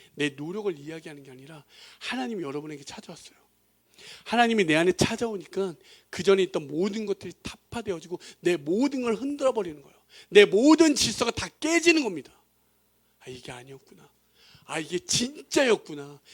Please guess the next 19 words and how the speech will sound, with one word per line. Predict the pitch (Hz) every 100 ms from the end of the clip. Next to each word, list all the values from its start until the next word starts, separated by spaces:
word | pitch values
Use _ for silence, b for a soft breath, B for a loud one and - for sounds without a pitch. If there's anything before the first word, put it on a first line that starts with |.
| B
이게 | 208 285 -
진짜였으니 | - 262 269 302 269 208 220 220 285 - b b b
그것이 | 202 220 208 247 262 - _ _ _ _ _
내 | 175
안에 | 180 202 220 220 -
삶으로 | - - 247 220 208 -
드러나게 | - 160 208 214 175
되는 | 156 139
거죠." | _ _ _ _ _ _ _ _ b b
여러분, | 165 220
우리가 | 196 220
노력한다라고 | 196 185 269 - 247 226 214 196
되어집니까? | 185 139 143 139 131 - 190 _ _ _ _ _ _ _
아니요. | - 127 147 180 _ b b
여러분, | 151 185 156
노력은 | 180 226 233
사람마다 | 208 226 226 208
다 | 185 - 147
다릅니다. | 165 143 131 127